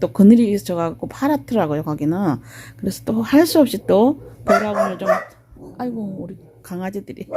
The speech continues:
도라분을 세팅하려고 보니까, 어, 세 포트 일단, 음, 두 포트 주문하고 한 포트 확보했고요. 그 다음에 이제 홍공작 좀 보세요. <laughs> 홍공작이 이 키가 돌탑분만 해요.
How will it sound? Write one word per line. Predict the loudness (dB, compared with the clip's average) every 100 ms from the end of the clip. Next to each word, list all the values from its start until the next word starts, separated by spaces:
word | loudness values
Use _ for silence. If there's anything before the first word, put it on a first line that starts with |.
| -2 -4 -8 -14 0
도라분을 | 4 6 4 4 2
세팅하려고 | 0 2 2 2 -2 -2
보니까, | -2 -2 -2 0 0 0
어, | -2
세 | 0 0
포트 | 0 -2 0
일단, | 0 0 0 2 4 2 0
음, | -2 -2 -2
두 | 0
포트 | 0 0 -2
주문하고 | 0 0 0 0 4
한 | 4
포트 | 4 0
확보했고요. | -2 0 2 2 2 0 2 2 2 0 -16 -16 -12 -2
그 |
다음에 | 4 4
이제 | 4
홍공작 | 6 4 6 6 6 4
좀 | 2
보세요. | 2 -2 0 4 4
<laughs> | 2 2 0 2 -2 0 -4 -4 -14 -20 -20 -14 0
홍공작이 | 6 6 8 8 6 4 6 6 2 -12 -20 -16 -4
이 | -4
키가 | -4 -2 4 4
돌탑분만 | 4 0 4 4 6 6 4 2
해요. | 0 0 -2